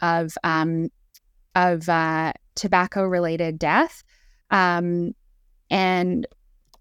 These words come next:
whereas, uh, you know, the rates were much lower for other substances. So, um, alcohol,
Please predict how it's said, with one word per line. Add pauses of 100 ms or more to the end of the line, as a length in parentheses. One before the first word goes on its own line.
whereas, (160)
uh, (100)
you
know,
the
rates
were
much (140)
lower
for
other
substances.
So, (360)
um, (920)
alcohol,